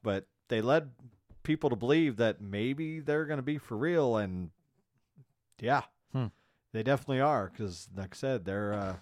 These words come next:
Speaker 1: they're waiting now. In the Eastern Conference, Brooklyn, who looked pretty damn tough coming through,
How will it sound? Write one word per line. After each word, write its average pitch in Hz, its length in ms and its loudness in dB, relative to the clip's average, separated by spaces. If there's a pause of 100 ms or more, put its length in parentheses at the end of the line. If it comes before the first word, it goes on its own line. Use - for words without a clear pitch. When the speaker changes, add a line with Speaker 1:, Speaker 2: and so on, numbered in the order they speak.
(140)
Speaker 1:
they're 113 160 2
waiting 107 400 0
now. 87 280 -6 (640)
In 117 100 -8
the 104 160 -6
Eastern 147 300 2
Conference, 151 720 2 (440)
Brooklyn, 175 680 4 (120)
who 117 440 0
looked 117 480 2 (1040)
pretty 151 300 4
damn 131 320 2
tough 117 380 0
coming 101 280 -4
through, 107 380 0